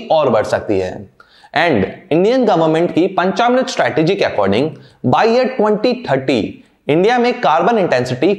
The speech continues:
forty five percent से कम करनी है। इसके साथ साथ India में fifty percent of an total energy requirement renewable resource पर हो जाएगी, जो है wind, green and solar energy।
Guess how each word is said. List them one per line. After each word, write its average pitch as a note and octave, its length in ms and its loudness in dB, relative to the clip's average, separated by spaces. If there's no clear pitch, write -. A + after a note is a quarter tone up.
forty - 300 0
five A#3+ 180 0
percent C#3+ 400 0
से G3 140 0
कम C3+ 260 0
करनी G2+ 280 0
है। F#2+ 280 -8
इसके A#2 280 0
साथ F#2 260 -2
साथ - 680 -4
India G#3+ 280 2
में A#3 160 2
fifty F#3+ 320 0
percent F3+ 440 0
of G#3+ 200 -2
an E3+ 180 2
total A3 400 2
energy E3 400 0
requirement A2 540 0
renewable F#3+ 420 2
resource C3+ 360 0
पर A#2 140 0
हो G2 120 2
जाएगी, F#2 360 -2
जो G#2 120 2
है F#2+ 160 0
wind, C3+ 420 0
green D3 680 0
and A3+ 240 0
solar A2+ 360 2
energy। F2+ 400 -6